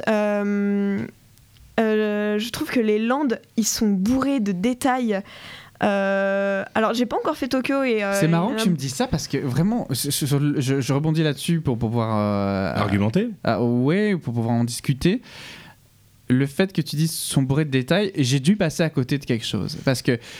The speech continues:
Speaker 2: quand j'y suis allé, j'y suis allé avec, euh, Stéphane et il a eu une réflexion à l'issue de, de, de, de cette visite qui était très, très pertinente et qui a été de dire que ce parc a été,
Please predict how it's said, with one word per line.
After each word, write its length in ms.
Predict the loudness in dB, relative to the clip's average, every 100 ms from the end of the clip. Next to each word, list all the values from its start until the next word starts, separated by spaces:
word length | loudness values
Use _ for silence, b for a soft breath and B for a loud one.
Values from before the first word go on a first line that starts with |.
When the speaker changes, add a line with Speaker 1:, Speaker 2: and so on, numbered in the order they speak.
| B
Speaker 2:
quand 180 | 0 2
j'y 140 | 2 0
suis 220 | 2 2
allé, 460 | 2 2 0 0 -2
j'y 220 | -2 -2
suis 180 | 0 0
allé 200 | 2 0
avec, 380 | 0 0 -2 0
euh, 320 | 0 0 -2
Stéphane 720 | -4 -4 -2 0 0 2 0 0
et 360 | 0 2 0
il 120 | 0
a 40 | 2
eu 40 |
une 120 | 2
réflexion 760 | 2 0 0 -2 -2 0 0 2
à 40 |
l'issue 320 | 0 -2 -4 -2
de, 360 | 0 2 0 -2 -2
de, 280 | 0 0 0
de, 220 | 0 0
de 120 | 0 -2
cette 200 | -2 0
visite 320 | 0 0 -2
qui 80 | -2
était 180 | 0 -2
très, 380 | 0 0 2
très 720 | 0 0 0 2 2 0 0 0
pertinente 640 | -2 -4 0 2 2 0 -4 B B B B B B -20 -20 -20 -20 -20 -10 0
et 340 | 2 2 -2 -8 -20 -12
qui 180 | 0 2
a 60 |
été 200 | 2 0
de 100 | 0
dire 320 | 2 2 2 0
que 100 | -2
ce 140 | 2
parc 380 | 2 2 0 0
a 80 | 0
été, 540 | 0 0 0 0 -2